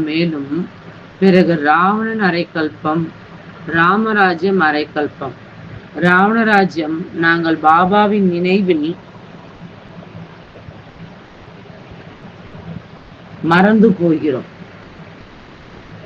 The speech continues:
அதாவது ராவணராஜ்யத்துல நாங்கள் பாபாவின் நினைவை மறந்து போகிறோம் என்று அடிக்கடி பாபாவுக்கு எழுதுகின்றனர்.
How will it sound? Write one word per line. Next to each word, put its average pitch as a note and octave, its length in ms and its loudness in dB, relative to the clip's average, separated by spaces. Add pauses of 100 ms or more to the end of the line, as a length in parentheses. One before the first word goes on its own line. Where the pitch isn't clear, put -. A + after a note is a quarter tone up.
(140)
அதாவது E3 320 2
ராவணராஜ்யத்துல F#3 640 2
நாங்கள் F#3 260 -2
பாபாவின் F3+ 460 2
நினைவை F3+ 260 2
மறந்து F3+ 360 0
போகிறோம் D3 480 -2
என்று D3 240 -2
அடிக்கடி F3+ 500 0
பாபாவுக்கு D#3 560 0
எழுதுகின்றனர். D#3 720 -2